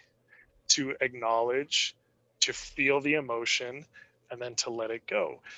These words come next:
'Cause, you know, I mean, it's hanging on, hanging on the negative is, it's, it's simple. And to, you know, people like, like myself who had, uh, has post-traumatic stress, uh, it's, it's comfortable, right?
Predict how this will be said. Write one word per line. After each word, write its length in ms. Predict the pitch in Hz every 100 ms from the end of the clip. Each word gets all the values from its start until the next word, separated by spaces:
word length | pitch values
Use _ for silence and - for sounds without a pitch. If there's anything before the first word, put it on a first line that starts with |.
| -
'Cause, 200 | - -
you 120 | 143 139
know, 180 | 117
I 140 | 131 135
mean, 240 | 131 123 -
it's 260 | - 139 - -
hanging 380 | 156 180 185
on, 260 | 170 160 160 -
hanging 300 | 180 220 202
on 120 | 190
the 80 | 151
negative 640 | 135 139 120 117 113 - -
is, 420 | 127 120 113 - - _ _ -
it's, 180 | 180 -
it's 160 | 190
simple. 500 | - 156 135 123 151 -
And 280 | 139 131 131
to, 460 | - 139 135 131 156
you 100 | 139
know, 260 | 120 120 - - - - - _
people 320 | - 156 151
like, 240 | 139 127 - -
like 200 | 127 127
myself 380 | 120 - 123
who 100 | -
had, 200 | 120 120 113 _ -
uh, 240 | 131 117 123 -
has 260 | - 127
post-traumatic 580 | - - 120 131 117 117
stress, 440 | - - 156 - -
uh, 280 | 123 117 117 123 _ _ _ _ _ _ _
it's, 360 | 160 147 - -
it's 140 | 151
comfortable, 420 | - 240 - - - _ _ -
right? 280 | 120 143